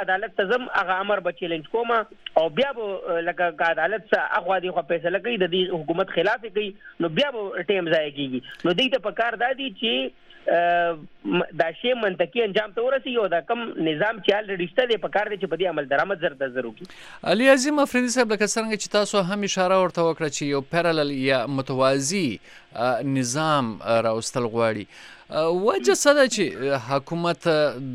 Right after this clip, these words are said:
Speaker 2: یا د حکومتي ادارې دومره، آه، په سنجیدګي باندې په دغه اووه ضلعې چې نوي شاملې کړل سوي دي، هلته هم یې د پاکستان عادي قانون چې دی، هغه هلته نافذ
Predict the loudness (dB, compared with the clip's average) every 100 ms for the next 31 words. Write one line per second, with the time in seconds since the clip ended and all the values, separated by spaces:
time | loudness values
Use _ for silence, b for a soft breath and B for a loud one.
0 | -10 -12 -4 0 2 2 0 -4 -4 -2
1 | -2 -2 -2 2 4 4 4 4 2 0
2 | 0 2 0 -2 -18 -2 -2 0 -2 -2
3 | -2 0 0 0 2 2 0 -6 -8 -2
4 | 0 2 2 2 0 0 0 -2 -2 -2
5 | -2 -2 -2 -4 -2 -2 -4 -4 -6 -4
6 | -6 -4 -4 -2 -4 -2 0 0 B B
7 | B -2 0 -2 -2 -2 -2 -4 -4 0
8 | 0 -2 -2 0 2 -2 -2 -2 -2 -6
9 | -6 -6 -6 -4 -2 -4 -6 -10 -10 -12
10 | -16